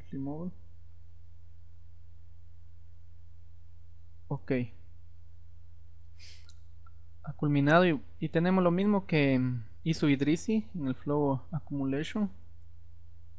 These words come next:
El mismo, vamos a hacer el mismo procedimiento también acá en, en Idrisi. Por ejemplo, puedo seleccionar otra cuenca que quiero delimitar.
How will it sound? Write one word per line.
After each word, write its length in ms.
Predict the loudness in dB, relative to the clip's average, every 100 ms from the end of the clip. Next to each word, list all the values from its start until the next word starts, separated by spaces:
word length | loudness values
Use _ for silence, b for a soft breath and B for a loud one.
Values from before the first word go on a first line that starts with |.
| -8 -8 -8 -8 -8 -4 2
El 100 | 4
mismo, 280 | 6 6 6
vamos 260 | 8 8
a 40 | 6
hacer 200 | 6 8
el 80 |
mismo 240 | 6 4 2
procedimiento 600 | 2 0 2 0 0 0
también 300 | 0 0 0
acá 260 | 0 2 0
en, 240 | 2 -2 -4 -8 -8 -8 -8 b b b b -2
en 160 | 2 4
Idrisi. 420 | 4 4 2 -2 -8 -8 -8
Por 120 | -4 0
ejemplo, 340 | 0 0 0
puedo 200 | 6 6
seleccionar 480 | 6 2 2 4 6
otra 280 | 6 4 2
cuenca 360 | 2 4 2
que 100 | 0
quiero 220 | 0 2
delimitar. 560 | 4 4 0 0 0